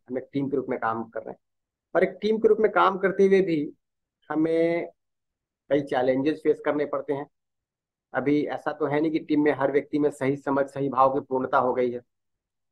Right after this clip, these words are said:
संबंध का भाव पूर्ण हो गया है। तो टीम डेवलपमेंट करते हुए हमें सेल्फ डेवलपमेंट की जरूरत पड़ती है। अगर मेरे व्यवहार से कोई आहत हो रहा है तो मैं अपने ऊपर कैसे ध्यान दूं, मैं कैसे सजग हो जाऊं अपने भाव के प्रति,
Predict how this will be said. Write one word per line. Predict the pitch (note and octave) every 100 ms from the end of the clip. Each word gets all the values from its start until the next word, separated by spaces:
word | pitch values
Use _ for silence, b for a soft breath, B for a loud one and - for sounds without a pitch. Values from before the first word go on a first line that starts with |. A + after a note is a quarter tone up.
| -
संबंध | C3+ C3+ C#3
का | C#3
भाव | B2+ B2 B2+ C3+
पूर्ण | C3+
हो | B2 A#2
गया | A#2+
है। | A2+ A#2 _ _ _ _ _ _ _ _ _
तो | F3 F3 F3
टीम | G3+ G3+ G3 -
डेवलपमेंट | F3+ F3+ F3 G3 F3+
करते | E3 -
हुए | F3 D#3+
हमें | D3 D#3
सेल्फ | D#3 E3+ E3
डेवलपमेंट | E3 D3+ D3+ D#3
की | D#3
जरूरत | C#3+ C3
पड़ती | A#2+ A2 A2
है। | G2+ _ -
अगर | C3+ D#3
मेरे | D#3+
व्यवहार | D#3 D3 C3+ D3+
से | D#3
कोई | - E3
आहत | B2+ C3+ E3
हो | E3
रहा | D3+ C#3
है | C3+
तो |
मैं | D3+
अपने | D3 D#3+
ऊपर | D#3 D#3
कैसे | - C3+ C3
ध्यान | D3+ A2+ A#2 A2+
दूं, | A2 - _ -
मैं | C3+ C#3+
कैसे | D3 C#3 F3+
सजग | D3+ D3+ C#3+
हो |
जाऊं | C#3 C#3
अपने | C3+ C#3
भाव | A#2+ A#2+ B2
के |
प्रति, | C3 A#2+ B2